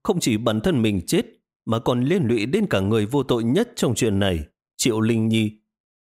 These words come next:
Nhưng nếu Viên Mộc Dã giết cô gái còn lại cuối cùng này, thì cậu có khác gì những cô gái bên trong cái lồng kia đâu. Có lẽ vì sợ mình đánh không lại Viên Mộc Dã, cô gái kia cũng không hướng mũi dao về phía cậu,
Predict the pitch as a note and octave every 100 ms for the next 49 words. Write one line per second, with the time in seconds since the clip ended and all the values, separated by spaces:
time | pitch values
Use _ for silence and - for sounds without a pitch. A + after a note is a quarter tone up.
0 | _ - D3 B2 B2+ F3+ C3+ A2+ G2 G#2
1 | A#2 D3 F3 - C#3+ A2 D3 F3+ G#2+ A#2
2 | A#2+ B2 E3 A3+ - G2+ F#2 F#2+ E2+ D#2+
3 | - _ _ _ - D3+ E3 D3+ D#3+ D#3+
4 | A3 A3 A2+ A2+ G#2+ C#3+ F#3+ E3 C3+ B2+
5 | F3 D#3 D#3 E3 D#3 D#3 F3 G#2 G2 F2
6 | A#2+ B2 B2 D#3 C#3+ - _ _ _ _
7 | _ _ _ _ _ _ _ - B2+ C#3+
8 | F#3+ B2+ A2 G2+ - A2 G#2+ G2 F#2+ C#3
9 | G3 E3+ B2+ G2+ G#2 F#2 G2+ G2 F2 G2+
10 | C#3 C#3+ _ _ _ _ - B2 A2+ B2+
11 | - B2 A#2+ D#3 F3+ E3+ D#3+ C3 C#3+ F3+
12 | F#3+ C#3+ C#3+ A2+ G2+ F3+ G#3 E3 G#2 -